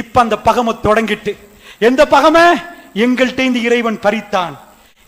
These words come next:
எங்க கிப்லாவை பறித்தான், எங்கள்கிட்ட இருந்து வேதத்தை எக்ஸ்பேர்ட் ஆக்கி அவர்களுக்கு ஒரு புதிய வேதத்தை கொடுத்தான், எங்கள்கிட்ட வந்த நபிமார்களை நிப்பாட்டி விட்டு ஜசீர் அரபிகள்கிட்ட, அவர்கள்ட்ட, மக்காவாசிகள்கிட்ட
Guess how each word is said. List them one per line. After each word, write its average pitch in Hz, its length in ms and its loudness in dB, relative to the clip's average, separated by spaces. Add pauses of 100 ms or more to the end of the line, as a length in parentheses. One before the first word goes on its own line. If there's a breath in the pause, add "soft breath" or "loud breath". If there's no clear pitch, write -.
(100)
எங்க 320 300 0
கிப்லாவை 311 440 2 (100)
பறித்தான், 220 460 0 (500 loud breath)
எங்கள்கிட்ட 330 360 2
இருந்து 330 160 0 (100)
வேதத்தை 349 400 4 (440)
எக்ஸ்பேர்ட் 302 480 0
ஆக்கி 285 220 -2
அவர்களுக்கு 262 360 0
ஒரு 226 140 -2
புதிய 269 200 -2 (100)
வேதத்தை 220 400 -2
கொடுத்தான், 185 380 -4 (360 loud breath)
எங்கள்கிட்ட 339 480 2
வந்த 349 220 0
நபிமார்களை 339 520 0
நிப்பாட்டி 349 460 0
விட்டு 254 200 -2 (300 loud breath)
ஜசீர் 277 320 2 (140)
அரபிகள்கிட்ட, 330 600 2 (400 loud breath)
அவர்கள்ட்ட, 320 520 2 (320 loud breath)
மக்காவாசிகள்கிட்ட 311 880 2